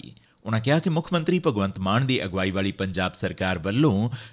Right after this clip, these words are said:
ਝੋਨੇ ਦੀ ਖਰੀਦ ਮੌਕੇ ਕਿਸਾਨਾਂ ਨੂੰ ਮੰਡੀਆਂ ਵਿੱਚ ਕਿਸੇ ਵੀ ਤਰ੍ਹਾਂ ਦੀ ਮੁਸ਼ਕਿਲ ਪੇਸ਼ ਨਹੀਂ ਆਉਣ ਦਿੱਤੀ ਜਾਏਗੀ।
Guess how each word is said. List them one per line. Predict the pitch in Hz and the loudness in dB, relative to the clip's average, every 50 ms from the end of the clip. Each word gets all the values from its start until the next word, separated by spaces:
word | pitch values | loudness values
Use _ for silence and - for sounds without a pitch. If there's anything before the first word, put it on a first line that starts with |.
| - - | -12 -4
ਝੋਨੇ | - 160 143 120 113 151 190 | 4 4 4 6 6 6 6
ਦੀ | 185 202 | 6 4
ਖਰੀਦ | - - 156 135 151 156 143 | 4 4 4 4 4 4 6
ਮੌਕੇ | 147 147 147 143 - 175 165 | 6 6 6 6 6 4 4
ਕਿਸਾਨਾਂ | 165 160 143 - 127 107 110 113 127 139 | 4 2 0 2 2 2 4 4 4 4
ਨੂੰ | 147 147 135 | 4 2 2
ਮੰਡੀਆਂ | 107 101 104 98 123 127 135 131 | 0 0 2 2 2 4 4 4
ਵਿੱਚ | 131 135 139 131 143 | 4 2 2 2 0
ਕਿਸੇ | 135 - 151 143 - 190 180 | -2 0 -2 2 4 4 4
ਵੀ | 175 165 | 4 4
ਤਰ੍ਹਾਂ | - 110 104 110 113 | 2 4 4 4 4
ਦੀ | 120 131 123 | 4 2 2
ਮੁਸ਼ਕਿਲ | 110 113 120 - - - 117 90 | 2 2 2 2 2 2 0 0
ਪੇਸ਼ | - 101 101 98 - - | 0 -2 -2 -2 -2 0
ਨਹੀਂ | 113 110 127 139 | 0 2 2 2
ਆਉਣ | 117 95 92 90 | 2 0 0 -2
ਦਿੱਤੀ | 80 82 - - 90 | -4 -8 -8 -6 -8
ਜਾਏਗੀ। | 78 71 85 90 98 107 107 85 73 69 62 | -6 -4 -4 -2 -2 -2 -2 -4 -8 -12 -14